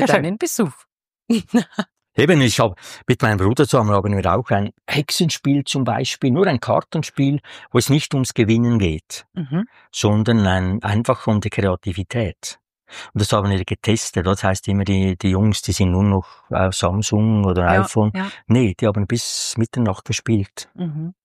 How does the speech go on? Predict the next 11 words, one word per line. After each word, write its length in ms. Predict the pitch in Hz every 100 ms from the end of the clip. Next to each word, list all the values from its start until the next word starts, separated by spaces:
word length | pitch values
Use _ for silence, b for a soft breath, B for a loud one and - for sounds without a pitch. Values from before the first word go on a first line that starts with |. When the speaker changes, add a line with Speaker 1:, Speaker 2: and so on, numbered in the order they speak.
| - -
Speaker 1:
Austausch, 600 | 117 - 127 101 95 -
so. 120 | 110
Speaker 2:
Mhm. 320 | 185 143 180
Speaker 1:
Ja, 160 | 202 208
das 200 | - 107
ist 100 | 117
so 140 | 127 110
wichtig. 420 | 120 - 104 - _
Speaker 2:
Mhm. 340 | 190 165 175 202
Und, 200 | - 196 - -
ähm, 560 | 190 175 170 175 170